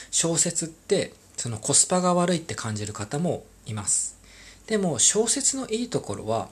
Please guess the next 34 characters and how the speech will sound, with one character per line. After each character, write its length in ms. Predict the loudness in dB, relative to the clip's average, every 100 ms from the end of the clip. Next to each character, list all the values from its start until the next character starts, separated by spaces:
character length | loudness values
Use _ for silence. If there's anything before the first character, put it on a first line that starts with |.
| -14 -18 -18 -4
小 260 | 0 2 2
説 320 | -2 -2 -2
を 60 | 0
読 200 | 0 0
ん 40 |
だ 100 | -2
時 260 | -2 -6 -4
の 280 | -4 -4 -10 -20 -20 -20 -14
自 220 | -6 -2 0
分 180 | 0
の 120 | 0 0
感 280 | 0 0
情、 320 | 0 0 -2 -4 -14 -14
そ 140 | -6
の 60 | -4
自 180 | -2 -2
分 200 | 0 0
の 120 | -2
思 260 | -2 0 0
い、 120 | -2 -14 -20 -18 -8
自 100 | -2
分 160 | 0 2
が 160 | 2
思 160 | 2 0
っ 60 | 0
た 140 | -4
こ 100 | -2
と 120 | -6
っ 20 |
て 200 | -8 -8
い 60 | -8
う 60 | -4
の 100 | -2
は、 180 | -2